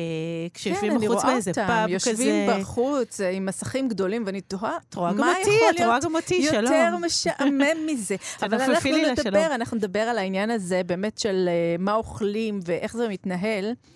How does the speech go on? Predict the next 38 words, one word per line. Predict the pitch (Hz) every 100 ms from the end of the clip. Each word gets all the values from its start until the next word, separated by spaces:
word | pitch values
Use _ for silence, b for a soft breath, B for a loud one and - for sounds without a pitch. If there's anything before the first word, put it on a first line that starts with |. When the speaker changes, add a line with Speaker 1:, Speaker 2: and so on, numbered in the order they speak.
| B
Speaker 1:
אז | 214
זה | 196
Speaker 2:
אה, |
Speaker 1:
נורא | 233 226 285
כיף, | 233
Speaker 2:
בברים. | 220 214
Speaker 1:
יושבים | 220 247 294
וצועקים | 277 214 196 - 254
ביחד, | 196 202 - 180
"יה", | 269 370 349 311 277
כזה, | 247 226
ומחכים | 214 220 - 262 269
לגולים, | 269 277 277 220
ויש | 202 226 285
מסביבך | 269 247 220 -
מין | 220
המולה | 220 240 277 285
כזאת. | 254 202 B B B -
ואז | 277
את | 302 277
גם | 277
אוכלת | - 302 311
ושותה | 277 294 269 294
משהו | 269 269
טוב, | 226 214 190 -
זה | 247 226
כיף. | - 160 214
Speaker 2:
רונה | 214 233
גרשון | 208 214 233 220
תלמי, | 202 196 196
איבדת | 170 190 202 214
אותי, | 190 196
אבל | 180
בואי, | 190 233 247
אנחנו | 226 254 233
Speaker 1:
<laughs> |
Speaker 2:
נמשיך | 226 - 240 -
הלאה. | 214 208